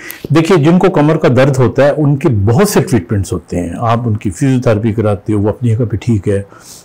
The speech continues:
दवाइयाँ देते हो, अपनी जगह पे ठीक है, लेकिन हमारे यहाँ पोस्चर्स का ख्याल नहीं रखा जाता। So this is a very good posture। इस posture में आपको traction भी मिल जाती है,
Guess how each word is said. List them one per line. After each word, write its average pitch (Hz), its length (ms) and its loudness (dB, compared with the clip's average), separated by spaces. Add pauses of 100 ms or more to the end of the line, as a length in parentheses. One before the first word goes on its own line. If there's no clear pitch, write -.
(120)
दवाइयाँ 120 440 2
देते 110 240 0
हो, 104 140 0
अपनी 98 200 -4
जगह 110 180 0
पे 104 60 -2
ठीक 101 320 -6
है, 104 160 -8 (420)
लेकिन 165 460 2
हमारे 143 320 4
यहाँ 202 120 4
पोस्चर्स 180 680 0
का 170 120 0
ख्याल 113 260 0
नहीं 101 120 -2
रखा 95 220 -6
जाता। 85 440 -10 (680)
So 175 180 0
this 160 420 2
is 165 120 2
a 131 200 -4 (120)
very 139 280 4
good 147 160 2
posture। 117 460 0 (580)
इस 175 140 0
posture 139 400 0
में 139 160 0
आपको 117 320 -2
traction - 460 0
भी 175 60 2
मिल 147 200 2
जाती 139 340 0
है, 139 240 2